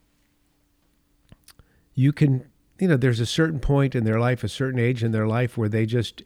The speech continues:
anything I tell them, they trust me.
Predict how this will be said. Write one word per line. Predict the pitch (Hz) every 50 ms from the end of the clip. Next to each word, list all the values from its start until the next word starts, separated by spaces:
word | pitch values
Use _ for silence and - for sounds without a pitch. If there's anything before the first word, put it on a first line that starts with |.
| -
anything | - 127 143 165 170 - - 170 160 156 160 165 - - -
I | 131 123 131 139
tell | 135 - - - 151 147 135
them, | 117 110 95 98 98 107 113 123 - _ _ _ _ _ _ _ _ _ _
they | - 110 117
trust | - - 123 120 107 - -
me. | 107 92 95